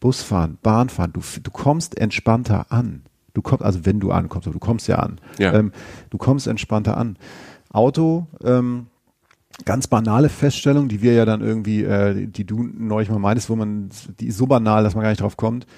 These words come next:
Speaker 1: Ein Auto ist vor allen Dingen dann extrem klimafreundlich, wenn du mit mehreren Leuten zusammenfährst.
Speaker 2: Ja, weil das Ding ist, es gibt so, es gibt eine Rechnung, ich habe mal eine Rechnung gemacht, ähm,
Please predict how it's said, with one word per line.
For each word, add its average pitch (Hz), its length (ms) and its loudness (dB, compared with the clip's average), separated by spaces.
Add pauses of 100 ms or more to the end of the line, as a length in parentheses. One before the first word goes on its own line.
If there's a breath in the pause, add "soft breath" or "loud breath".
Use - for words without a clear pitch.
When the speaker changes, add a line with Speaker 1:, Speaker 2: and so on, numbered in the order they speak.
(300 loud breath)
Speaker 1:
Ein 107 100 -6
Auto 139 320 4
ist 120 160 -2
vor 120 160 0
allen 120 80 2
Dingen 107 180 0
dann 131 200 2
extrem 110 420 0
klimafreundlich, 101 840 -2
wenn 110 80 -2
du 104 60 -2
mit 95 120 -6
mehreren 104 280 2
Leuten 101 260 -2
zusammenfährst. 104 720 -6
Speaker 2:
Ja, 113 220 -2 (400 loud breath)
weil 98 80 2
das 101 220 2
Ding 214 200 0
ist, - 380 0 (280 loud breath)
es - 140 0
gibt - 160 -4
so, 135 160 4
es 95 180 -2
gibt - 200 -4
eine 98 100 4
Rechnung, 113 300 0
ich 95 120 -4
habe 123 100 -4
mal 110 120 -2
eine 92 60 -2
Rechnung 127 320 -2
gemacht, 120 600 -4
ähm, 95 420 2